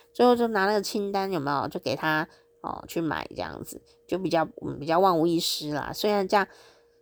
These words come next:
没有什么惊喜，那你可能想说，“他买完会不会顺便帮我买个布丁啊？”这样，你要吃就自己写说，“那，那你顺便帮我买个布丁哦。”然后就写，“我要买布丁。”这样子，这样不是很好吗？你就会有布丁啊。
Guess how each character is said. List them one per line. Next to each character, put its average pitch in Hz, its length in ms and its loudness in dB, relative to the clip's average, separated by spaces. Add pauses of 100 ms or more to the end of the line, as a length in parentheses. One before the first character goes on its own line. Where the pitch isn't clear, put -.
(140)
没 185 180 2
有 190 120 6
什 190 140 -2
么 160 100 0
惊 180 360 0
喜， - 360 -4
那 285 120 4
你 226 100 4
可 233 60 4
能 208 120 2
想 202 120 0
说 220 180 -4
，“他 320 100 4
买 277 220 4
完 214 100 4
会 285 80 0
不 302 60 4
会 277 140 10
顺 320 200 4
便 - 20 6
帮 320 100 8
我 254 40 4
买 170 160 2
个 202 80 -2
布 277 220 -2
丁 269 240 0
啊？” 233 320 4
这 240 140 -2
样， - 180 -2 (300)
你 175 160 2
要 262 200 8
吃 233 320 2
就 233 200 2
自 240 180 -6
己 180 220 0
写 - 320 0
说 190 200 2 (120)
，“那， 311 140 6
那 285 100 4
你 196 100 2
顺 247 140 -2
便 233 100 2
帮 240 100 2
我 208 60 2
买 135 160 0
个 156 80 0
布 190 240 2
丁 170 260 0
哦。” 147 220 0
然 147 80 2
后 160 40 2
就 196 40 0
写 - 240 0 (240)
，“我 - 100 -6
要 175 140 4
买 165 180 2
布 175 380 -4
丁。” 151 540 0
这 - 40 -2
样 135 240 -4
子， - 160 -12 (720)
这 - 80 2
样 254 140 4
不 247 60 0
是 277 120 6
很 240 220 2
好 190 220 4
吗？ 175 340 -2 (120)
你 190 120 -2
就 254 140 4
会 262 80 6
有 202 80 6
布 247 200 2
丁 226 280 0
啊。 226 260 -4